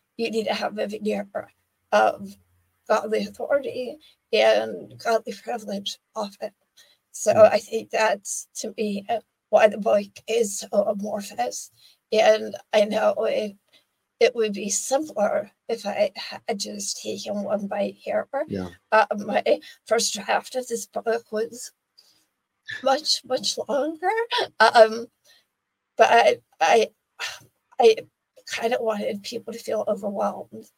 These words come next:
Speaker 2: Yeah.
Speaker 1: because the people who noticed the similarities in the way that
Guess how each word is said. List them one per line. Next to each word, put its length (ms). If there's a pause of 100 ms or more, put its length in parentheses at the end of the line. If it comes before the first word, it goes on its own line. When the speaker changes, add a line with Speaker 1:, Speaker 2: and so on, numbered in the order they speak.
(240)
Speaker 2:
Yeah. 160
Speaker 1:
because 260
the 220
people 560
who 280 (260)
noticed 760 (400)
the 260 (140)
similarities 1120
in 80
the 80
way 320
that 260